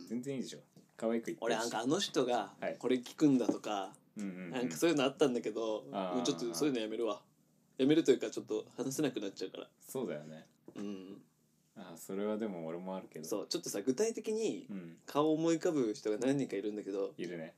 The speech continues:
Speaker 1: 恥ずかしいな、みたいな。
Speaker 2: うん。
Speaker 1: この人、しかも、まあ、聞くんだろうな。
Speaker 2: うん。
Speaker 1: ちょっと
Speaker 2: 目上っぽい人とかね。
Speaker 1: 目上っぽい人。ちょっと、そういうのは無視します。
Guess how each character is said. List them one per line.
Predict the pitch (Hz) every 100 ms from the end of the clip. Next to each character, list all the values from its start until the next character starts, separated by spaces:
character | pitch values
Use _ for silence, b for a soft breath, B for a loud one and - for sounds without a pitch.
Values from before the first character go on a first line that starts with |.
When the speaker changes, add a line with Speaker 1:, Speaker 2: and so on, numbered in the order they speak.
| _ _
Speaker 1:
恥 | 151 147
ず |
か | 170
し | 175
い | 147
な、 | 104
み | -
た | -
い | -
な。 |
Speaker 2:
う | 101
ん。 |
Speaker 1:
こ | 135
の | 175
人、 | - 110 -
し | -
か | 127
も、 | 107
ま | 107
あ、 |
聞 | 101 -
く | 151
ん | 127
だ | 92
ろ | 90
う |
な。 | - -
Speaker 2:
う |
ん。 | 98 90 92
Speaker 1:
ち | -
ょ | -
っ |
と | 107
Speaker 2:
目 | 107
上 | 104
っ |
ぽ | 101 -
い | 90
人 | -
と | 104
か | 98
ね。 |
Speaker 1:
目 | 92
上 | 92
っ |
ぽ |
い | 80
人。 | - - -
ち | -
ょ |
っ | 139
と、 | - - -
そ | 160
う |
い |
う | 143
の |
は | 92
無 | 95
視 | 113
し | -
ま | -
す。 | -